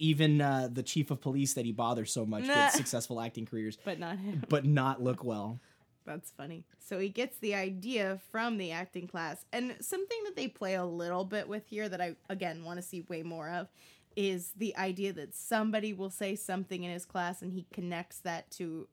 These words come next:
Speaker 2: the crime he's thinking about. Uh, and I just want it to be more absurd, because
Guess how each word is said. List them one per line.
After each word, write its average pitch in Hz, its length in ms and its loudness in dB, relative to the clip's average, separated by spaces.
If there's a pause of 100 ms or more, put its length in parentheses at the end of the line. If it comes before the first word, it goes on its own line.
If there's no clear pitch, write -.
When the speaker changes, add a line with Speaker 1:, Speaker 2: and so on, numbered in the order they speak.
Speaker 2:
the 190 80 -6
crime 180 420 0
he's 190 140 -6
thinking 220 400 -6
about. 240 340 -6 (500)
Uh, 202 240 4
and 226 140 0
I 214 80 2
just 220 160 -6
want 269 180 2
it 233 60 -4
to 226 100 -6
be 202 140 0
more 185 260 2
absurd, 160 400 -6
because 170 380 -10